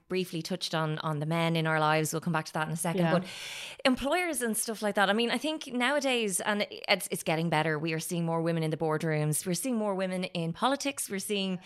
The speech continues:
Speaker 1: you know, so we are, like, women are getting more, our voices are getting louder. We're getting more of a, an opportunity, I suppose, to really kind of back ourselves.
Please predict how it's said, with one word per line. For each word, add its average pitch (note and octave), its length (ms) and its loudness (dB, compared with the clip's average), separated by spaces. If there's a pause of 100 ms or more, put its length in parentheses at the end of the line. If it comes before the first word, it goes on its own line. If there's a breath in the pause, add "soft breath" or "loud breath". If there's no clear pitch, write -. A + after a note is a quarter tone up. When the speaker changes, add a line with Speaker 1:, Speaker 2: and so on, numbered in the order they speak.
(280 loud breath)
Speaker 1:
you A3 100 0
know, G3 120 2
so G#3 160 0
we G#3 160 0
are, G#3+ 320 4
like, F#3 160 -2
women A3 180 4
are G#3+ 140 2
getting G3+ 280 2
more, F#3+ 360 0
our F#3 100 2
voices G#3 400 0
are F3+ 40 -2
getting F3 200 2
louder. E3+ 420 4 (360 loud breath)
We're F3+ 100 0
getting F#3 380 2
more F#3 280 2
of E3+ 80 0
a, E3 400 2 (140)
an F3+ 100 -2
opportunity, F#3 680 0
I E3 40 0
suppose, E3 540 0 (340 loud breath)
to G3+ 180 2
really G#3+ 220 2
kind F#3+ 240 -2
of E3+ 120 -4
back F3+ 260 2
ourselves. E3 640 2